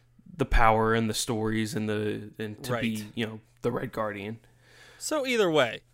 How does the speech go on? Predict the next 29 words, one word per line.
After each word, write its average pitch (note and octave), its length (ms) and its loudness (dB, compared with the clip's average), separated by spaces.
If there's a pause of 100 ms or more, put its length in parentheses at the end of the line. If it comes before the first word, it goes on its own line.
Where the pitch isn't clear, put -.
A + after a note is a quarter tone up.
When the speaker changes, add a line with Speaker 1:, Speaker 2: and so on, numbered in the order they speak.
(240)
Speaker 2:
they're G#3+ 160 6
both A3 320 4
villains. B2+ 560 2
And D#3+ 120 2
Speaker 1:
Right. F3 120 10
Speaker 2:
like, F3 220 8 (500)
<laughs> - 460 -20
and, A3+ 180 2
you G#3 80 4
know, D3 400 6 (960)
I E3+ 100 4
feel A3+ 200 0
like G#3+ 240 2
they F3+ 160 2
made C3+ 400 0
at C#3+ 120 -2
least C3 300 -4
a C3 60 0
better B2 320 2
case - 600 -8
for - 220 -6
Yelena A#2+ 720 -4
to - 140 -8
be A2+ 180 -8
like, A2 240 -10
she - 280 -8
was A2+ 460 -6
mind A2+ 420 -8
controlled B2 260 2